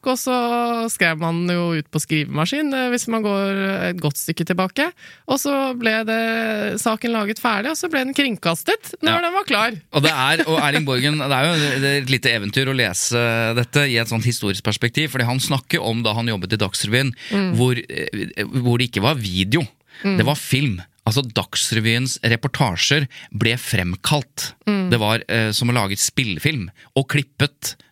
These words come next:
Speaker 2: manuelt, fysisk, på klippebordet.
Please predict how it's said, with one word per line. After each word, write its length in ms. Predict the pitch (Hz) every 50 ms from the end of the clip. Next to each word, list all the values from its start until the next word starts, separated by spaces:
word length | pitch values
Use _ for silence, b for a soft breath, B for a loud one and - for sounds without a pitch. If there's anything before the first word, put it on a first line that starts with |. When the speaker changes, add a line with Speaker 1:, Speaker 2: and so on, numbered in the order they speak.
| -
Speaker 2:
manuelt, 720 | - 117 117 120 117 110 110 127 127 - _ - - - - _ _
fysisk, 640 | - - 113 107 98 - 147 139 - - - - - B B B B B B _
på 100 | - 123
klippebordet. 600 | - - 123 - 101 95 98 101 101 120 131 123